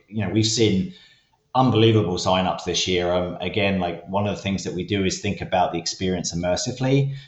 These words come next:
So actually, your tickets to Pegasus, you download in your First Bet app and you get your tickets to the venue that day. Um, and then we give you all of the various e-, e-commerce ways to fund your account. Um, so the idea is that,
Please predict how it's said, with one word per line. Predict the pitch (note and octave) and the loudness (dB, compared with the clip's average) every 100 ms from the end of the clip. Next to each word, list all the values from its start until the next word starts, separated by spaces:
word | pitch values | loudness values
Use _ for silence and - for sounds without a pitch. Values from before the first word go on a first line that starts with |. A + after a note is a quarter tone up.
| - | -8
So | - F#2+ | 0 2
actually, | G2 - G2 | 2 0 0
your | F#2 F#2+ G2 | 0 2 0
tickets | - A#2 A2 C#3 - | 0 -2 0 0 0
to | - | -2
Pegasus, | C#3 B2+ C3+ D#3 D3 - | 0 0 0 0 0 0
you | G#2 | 0
download | G2+ G2 G2 G2 G#2+ | 2 2 4 4 2
in | G2 | 0
your | F2+ | -2
First | G2+ - - | 0 0 0
Bet | E2+ | 0
app | - A2 - - - _ | 2 2 0 -10 -20 _
and | - | -6
you | F2+ | -4
get | F#2 - | -4 -4
your | F#2 | -4
tickets | G#2 - G2+ - | -4 -6 -6 -6
to | F#2+ | -4
the | F2+ | -2
venue | F#2 F#2+ G2+ | 0 2 2
that | G#2+ G2+ | 0 -2
day. | G#2+ A2 B2 - _ _ - | 0 0 0 -6 _ _ -4
Um, | F2+ F2 F2+ E2 | -2 0 -2 -4
and | F2+ | -2
then | F#2 | 2
we | F#2+ F2+ | 2 2
give | F#2 | 0
you | F2+ F#2 | 2 2
all | F#2 F#2+ | 4 2
of | F2+ | -2
the | E2+ | -4
various | E2+ F#2 F#2 - | -2 2 2 0
e-, | F2+ F#2 F2+ - | -2 0 -2 -2
e-commerce | F#2+ - F#2 F2+ E2 | -6 -4 -2 -2 -2
ways | F#2 F2+ | -2 -2
to | - | -4
fund | E2 F#2 F2+ E2 | -6 -2 -2 -4
your | E2 | -6
account. | - - F2+ C#3+ - - - _ _ | -6 -6 -2 -2 -4 -18 -20 _ _
Um, | F2 E2+ E2 E2+ F#2 - _ | -2 0 0 -4 -4 -10 _
so | - A#2 | -2 4
the | A#2 | 6
idea | A#2+ A2 A2+ A2 | 6 6 8 6
is | G2 G#2 | 6 0
that, | - | -2